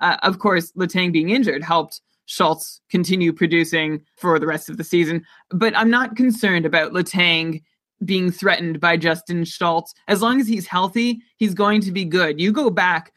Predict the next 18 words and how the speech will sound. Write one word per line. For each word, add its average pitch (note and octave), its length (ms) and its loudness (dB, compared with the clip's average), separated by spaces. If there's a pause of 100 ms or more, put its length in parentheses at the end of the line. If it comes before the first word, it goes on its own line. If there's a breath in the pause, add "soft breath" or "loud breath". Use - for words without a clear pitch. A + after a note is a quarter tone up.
(260 soft breath)
to G#3 120 0
where F#3+ 180 2
Justin F3+ 380 0
Schultz's F#3 440 -4
run E3+ 200 0
began E3 380 -2
last E3 340 -4
year, F3 240 0 (200 soft breath)
and F#3+ 120 0
you G3+ 60 0
start A#3 280 -2
counting G#3+ 380 2
Letang's F#3 460 -4
points F#3 380 -4
at F3+ 100 -4
the E3+ 60 -16
same F#3 340 -2
time, F3 440 2